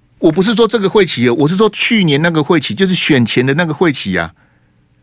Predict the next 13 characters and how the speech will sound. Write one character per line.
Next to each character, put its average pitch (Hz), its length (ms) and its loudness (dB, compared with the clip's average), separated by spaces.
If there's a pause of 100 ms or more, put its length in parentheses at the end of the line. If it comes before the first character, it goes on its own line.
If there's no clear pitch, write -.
(960)
去 247 200 -4
年 180 140 2
十 175 200 -4
一 196 60 0
月 208 140 0
二 202 60 2
十 180 140 -4
六 185 120 4
不 175 80 -4
是 175 120 -2
选 156 180 0
举 127 160 -4
吗？ 101 240 -2